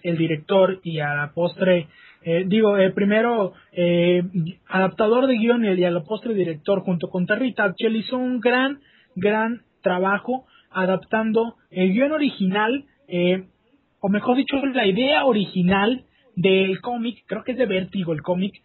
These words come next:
de Distrito nueve, no estoy seguro si es de, de Vértigo o de Image, eh, y sacó un buen, buen, buen, buen producto, a partir de un trabajo bien hecho y bien estudiado, ¿no? An Education de Nick Hornby, In the Loop, Precious,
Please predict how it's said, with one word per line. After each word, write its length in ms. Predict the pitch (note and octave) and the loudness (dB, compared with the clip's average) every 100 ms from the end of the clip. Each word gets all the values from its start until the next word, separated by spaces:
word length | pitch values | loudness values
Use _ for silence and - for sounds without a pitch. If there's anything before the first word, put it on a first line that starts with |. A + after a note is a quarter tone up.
| _ _ | _ _
de 100 | F3 | -2
Distrito 400 | E3+ - G3 G3 | 0 2 0 0
nueve, 280 | F#3 F#3+ G3+ | 2 2 2
no 80 | A3+ | -2
estoy 160 | C4 | -4
seguro 260 | - A3+ A3 | -2 0 0
si 140 | - | -2
es 60 | F#3+ | 0
de, 100 | G3 | 2
de 340 | F3 F#3+ E3+ | 2 2 2
Vértigo 360 | F3 F#3 A3 F#3+ | 2 2 0 -2
o 20 | |
de 100 | D#3+ | 0
Image, 380 | E3 F3 A3+ B3+ - _ _ _ | -2 0 0 -4 -10 _ _ _
eh, 360 | - F3 F3+ F#3 _ _ _ _ - | -2 0 0 -2 _ _ _ _ -4
y 100 | F#3 | -2
sacó 340 | A3 - B3 | 0 0 2
un 280 | C4 C4+ C4 | 4 4 2
buen, 340 | B3 C4 C#4 | -2 0 0
buen, 300 | B3 B3 A#3+ | 2 2 2
buen, 360 | A3 A3+ A3+ A3+ | 2 2 2 0
buen 220 | F3+ G3+ F#3+ | 0 0 0
producto, 640 | G3+ A3+ B3+ - D3+ - _ - - | 2 2 0 -2 -8 -8 _ -12 -6
a 120 | D3+ | -2
partir 320 | G3 B3 C#4+ | 0 2 4
de 80 | C#4 | 4
un 120 | C4+ | 4
trabajo 380 | C4 B3 A#3+ B3 | 2 0 2 2
bien 280 | G3 A3+ A3 | 2 2 2
hecho 220 | A3+ A#3 | 0 0
y 40 | |
bien 140 | F#3+ F#3 | 2 0
estudiado, 600 | - F#3 F#3 F#3+ D#3 D#3 | 0 2 4 2 0 -4
¿no? 240 | G3+ B3 _ _ _ | -8 -10 _ _ _
An 180 | - G3+ | 0 2
Education 600 | G3+ G#3+ C4+ B3+ - B3+ | 4 4 4 4 4 2
de 120 | G3+ | 2
Nick 200 | G3 G3+ - | 2 -2 -2
Hornby, 500 | G#3 G#3 A3+ C#4+ - _ _ _ _ _ - | 0 0 0 -2 -6 _ _ _ _ _ -2
In 160 | G#3 | 2
the 80 | G3+ | 2
Loop, 380 | G3+ B3+ B3 B3+ _ _ _ _ | 4 4 4 0 _ _ _ _
Precious, 340 | G3 F#3+ A#3 | -2 0 -2